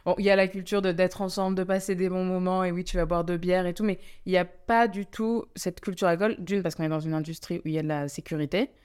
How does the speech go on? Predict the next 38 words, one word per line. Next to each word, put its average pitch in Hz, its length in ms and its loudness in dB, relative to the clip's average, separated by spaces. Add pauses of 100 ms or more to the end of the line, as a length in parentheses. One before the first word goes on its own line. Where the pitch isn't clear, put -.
(520)
euh, 165 180 4
et 170 80 2
de 175 140 2
deux, 233 140 2
parce 254 180 0
que 180 140 0 (240)
nous, 220 380 2 (260)
on 180 100 4
n'a 180 120 2
pas 233 140 2
besoin 226 420 0
de 180 160 -4
boire 214 460 4
pour 180 180 -10
bien 196 160 2
s'entendre 214 460 0
et 180 60 2
se 170 120 -6
marrer. 170 320 -2
C'est - 160 -4
pas 226 160 4
notre 226 180 2
truc, 254 220 -2
et 202 40 2
il 202 40 2
n'y 196 60 4
a 190 60 4
pas 233 140 4
besoin 220 280 -2
de 202 80 -2
ça - 160 -2
pour 226 120 -6
que - 60 -4
les 190 60 0
gens 202 160 -2
se - 60 -12
sentent 196 180 -4
proches. - 260 -4